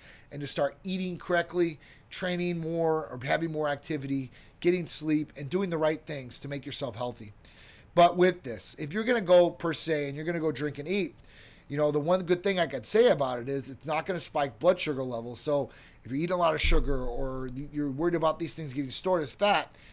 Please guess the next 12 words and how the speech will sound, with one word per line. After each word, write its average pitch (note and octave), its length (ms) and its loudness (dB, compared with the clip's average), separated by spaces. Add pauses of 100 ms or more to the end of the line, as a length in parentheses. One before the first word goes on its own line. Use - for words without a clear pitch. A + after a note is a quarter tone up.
(160)
this F3 220 2
could E3+ 200 0
really C#3+ 200 -2
help F3+ 240 4
along D#3 400 2
with A#2+ 160 -10
that. F2+ 240 -12 (420)
So - 140 -10
that's D3 160 -2
the E3 100 2
other D3 100 2
one. G#2 180 -10